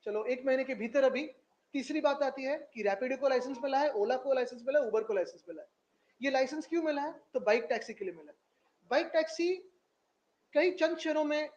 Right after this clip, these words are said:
है दुनिया भर में, लेकिन जहां पब्लिक ट्रांसपोर्ट जितना अभी मुंबई में डेवलप हुआ होता उतना नहीं है, वहां ये बाइक टैक्सी चल सकती है।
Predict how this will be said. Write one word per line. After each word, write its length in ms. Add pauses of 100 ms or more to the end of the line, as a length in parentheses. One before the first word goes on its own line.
(220)
है 100
दुनिया 300
भर 160
में, 140 (140)
लेकिन 340
जहां 320
पब्लिक 240
ट्रांसपोर्ट 760
जितना 280
अभी 200
मुंबई 320
में 120
डेवलप 360
हुआ 160
होता 440 (200)
उतना 260
नहीं 180
है, 100
वहां 300
ये 100
बाइक 180
टैक्सी 280
चल 200
सकती 300
है। 60